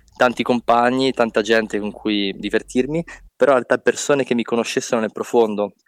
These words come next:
che mi aiutassero a rimanere fedele a me stesso, che, eh, mi rimandassero alla verità di me, ecco, eh, troppo poche. Ma la mia vita è cambiata quando ho incontrato il mio primo vero amico. Avevo diciassette anni, prima ho incontrato Andrea, eh, il mio migliore amico,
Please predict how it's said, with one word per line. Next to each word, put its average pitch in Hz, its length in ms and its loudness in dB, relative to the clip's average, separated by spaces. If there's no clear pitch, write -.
che 127 180 0
mi 117 100 0
aiutassero 117 440 0
a 113 40 4
rimanere 113 260 0
fedele 113 340 0
a - 20 0
me 110 80 -4
stesso, - 520 -4
che, 135 320 2
eh, 113 480 -2
mi 117 100 -4
rimandassero 120 960 0
alla 107 180 -2
verità 113 300 -2
di 127 80 -4
me, 123 220 -2
ecco, 104 320 -6
eh, 110 360 -4
troppo - 260 -2
poche. 107 440 0
Ma 113 100 -2
la 123 60 2
mia 160 80 2
vita 139 180 2
è - 20 -14
cambiata 135 380 0
quando 110 180 0
ho 113 40 -4
incontrato 113 380 -2
il 113 80 0
mio 117 200 0
primo 117 320 -2
vero 104 200 2
amico. 110 320 -4
Avevo 101 160 0
diciassette 113 500 -6
anni, 120 420 -2
prima 175 220 2
ho - 20 0
incontrato 110 580 -2
Andrea, 104 600 0
eh, 95 360 -14
il 92 60 -20
mio 107 160 -18
migliore 110 280 -8
amico, 120 420 -4